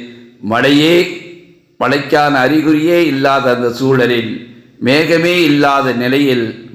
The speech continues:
மேக மூட்டம் ஏற்பட்டு தேவையான அளவுக்கு மழை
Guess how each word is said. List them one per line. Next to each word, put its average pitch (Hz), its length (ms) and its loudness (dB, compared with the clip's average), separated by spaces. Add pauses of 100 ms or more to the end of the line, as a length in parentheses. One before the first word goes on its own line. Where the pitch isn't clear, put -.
மேக 143 400 2
மூட்டம் 131 520 0
ஏற்பட்டு 127 760 0 (380)
தேவையான 151 720 2
அளவுக்கு 135 440 0
மழை 127 400 2